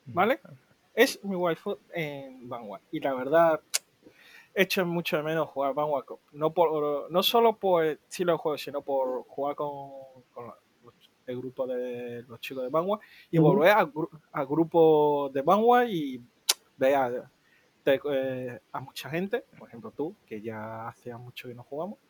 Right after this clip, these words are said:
Speaker 1: Guapo. Ahí, guiño, guiño. Y aquí José me quiere decir algo.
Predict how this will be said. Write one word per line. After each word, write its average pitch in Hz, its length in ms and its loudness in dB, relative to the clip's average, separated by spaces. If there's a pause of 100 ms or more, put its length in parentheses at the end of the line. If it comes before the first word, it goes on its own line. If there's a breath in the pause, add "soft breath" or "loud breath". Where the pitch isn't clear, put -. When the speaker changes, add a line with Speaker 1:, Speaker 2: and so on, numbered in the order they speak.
(720)
Speaker 1:
Guapo. - 260 -14 (640)
Ahí, 147 240 -4 (280)
guiño, 160 320 -4
guiño. 196 260 -2 (600 loud breath)
Y 214 120 6
aquí 247 240 8
José 240 260 2
me 220 140 -2
quiere 190 260 2
decir 147 240 -4
algo. 110 200 -10